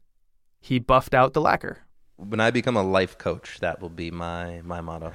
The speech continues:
Speaker 1: <laughs>
Speaker 2: Keep calm and buff the whale.
Speaker 1: <laughs> Eric eventually finished the project. After all those trials and tribulations, and yes,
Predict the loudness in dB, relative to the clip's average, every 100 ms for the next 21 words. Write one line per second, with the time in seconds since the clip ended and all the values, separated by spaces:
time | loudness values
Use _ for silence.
0 | 0 2 2 0 -2 -6 -6 0 0 2
1 | 2 4 2 0 -6 -8 -2 -2 -2 -4
2 | -4 -6 -12 -20 _ -20 0 0 2 -10
3 | -10 _ _ 6 6 4 -6 _ 2 4
4 | 4 2 2 2 2 2 -2 -4 2 2
5 | 2 -2 -10 -16 _ _ _ _ 0 2
6 | 6 10 10 10 4 2 4 6 8 6
7 | 4 -2 0 2 4 4 2 0 0 -2
8 | -2 0 2 4 4 2 -4 -6